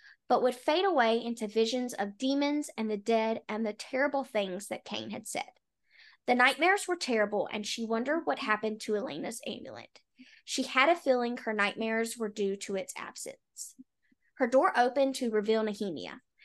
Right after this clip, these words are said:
She tells Selena that she saved her life in the duel. "I didn't hallucinate all that. You saw it too?" Selena asks. Nehemia tells her that it wasn't hallucinations and that her gifts allowed her to see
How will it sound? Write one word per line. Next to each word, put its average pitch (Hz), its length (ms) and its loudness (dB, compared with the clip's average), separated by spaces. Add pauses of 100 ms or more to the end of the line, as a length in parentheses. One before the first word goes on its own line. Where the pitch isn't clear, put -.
(220)
She - 180 -4
tells 294 300 4
Selena 269 520 4
that 233 160 2
she - 160 -2
saved 262 340 2
her 359 120 2
life 214 320 4
in 226 140 -2
the 226 80 2
duel. - 280 -8 (720)
"I 254 100 8
didn't 349 280 -4
hallucinate 311 640 2 (100)
all 320 160 4
that. 349 280 2 (160)
You 220 220 -4
saw 277 260 2
it 254 120 -2
too?" 247 320 0 (140)
Selena 311 440 0
asks. - 720 -6 (520)
Nehemia 285 580 2
tells 226 320 0
her 208 180 0
that 202 280 0
it 220 120 -2
wasn't 233 360 -2
hallucinations 277 960 -2 (420)
and 226 140 4
that 220 160 0
her 262 160 0
gifts 262 400 0
allowed 226 320 -2
her 220 120 -4
to 233 120 -12
see 220 340 -6